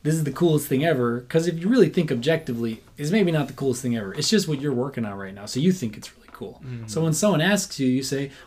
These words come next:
Speaker 1: "Well, it's a project. I've been working on it with these other people, and, you know, we're excited about it, but I can see that there's other things that are important too."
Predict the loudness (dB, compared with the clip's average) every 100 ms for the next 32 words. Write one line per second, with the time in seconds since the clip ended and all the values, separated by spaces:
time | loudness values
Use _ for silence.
0 | 0 4 6 4 -2 _ _ 4 4 4
1 | 4 6 6 4 0 _ 0 4 6 6
2 | 4 2 2 0 0 4 4 4 2 -2
3 | -4 -4 -6 -8 -2 2 2 4 6 6
4 | 0 8 10 10 6 2 2 4 2 2
5 | -2 -2 -6 -6 0 0 0 -2 0 0
6 | 2 2 2 0 0 -2 -2 -2 -2 -4
7 | -6 -6 -8 -8 -6 -6